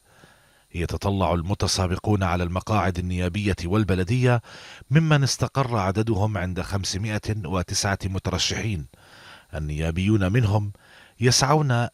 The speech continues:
للظفر بمقعد من المقاعد النيابية الأربعين،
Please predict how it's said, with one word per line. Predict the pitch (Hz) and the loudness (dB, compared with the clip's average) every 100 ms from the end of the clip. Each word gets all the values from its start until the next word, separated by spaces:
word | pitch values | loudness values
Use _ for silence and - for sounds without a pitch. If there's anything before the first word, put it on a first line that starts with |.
| - | -2
للظفر | 104 90 110 101 110 107 101 | 0 0 -2 0 0 0 0
بمقعد | 90 101 - 95 95 | -2 -2 0 -2 0
من | 101 98 95 | -2 -2 -2
المقاعد | 87 87 87 107 92 95 | -2 -2 -2 0 0 0
النيابية | 90 92 87 87 98 101 - | -2 -2 0 -2 0 -2 -2
الأربعين، | 87 90 95 98 113 | -2 0 0 0 0